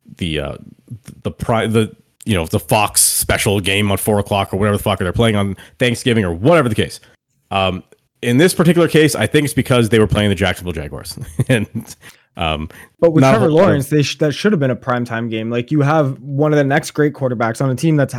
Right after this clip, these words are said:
Speaker 2: actually probably gonna make the playoffs and be decent in the Jags against the current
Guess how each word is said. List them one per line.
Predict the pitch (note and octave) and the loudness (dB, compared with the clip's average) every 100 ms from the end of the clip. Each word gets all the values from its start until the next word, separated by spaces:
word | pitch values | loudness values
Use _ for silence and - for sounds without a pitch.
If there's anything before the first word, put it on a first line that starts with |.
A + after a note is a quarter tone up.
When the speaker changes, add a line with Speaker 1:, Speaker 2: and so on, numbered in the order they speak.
| - | -10
Speaker 2:
actually | C3+ C#3 - D3+ C3 A2+ - _ _ _ _ _ | -4 -4 -4 -4 -4 -6 -14 _ _ _ _ _
probably | - D#3 A3 G#3+ F3+ | 0 2 4 4 4
gonna | D#3+ D#3 | 4 2
make | C#3+ | 0
the | C#3+ | -2
playoffs | - C3 A#2+ G#2+ B2+ | -2 -2 0 -2 -4
and | A#2+ | -4
be | A#2+ | -4
decent | A#2+ C#3+ - F#2+ A2 - _ _ _ - | -2 -2 -2 -8 -10 -12 _ _ _ -6
in | C#3 | -2
the | C3+ | -2
Jags | A2 C3 C3 G#2 B2+ - _ _ - | 0 0 2 0 -4 -12 _ _ -8
against | C3+ C#3 C3 - - | 2 2 2 -2 -2
the | C#3 A#2+ | -2 -2
current | - D#3+ D3 C#3+ C#3 | 0 2 4 0 -4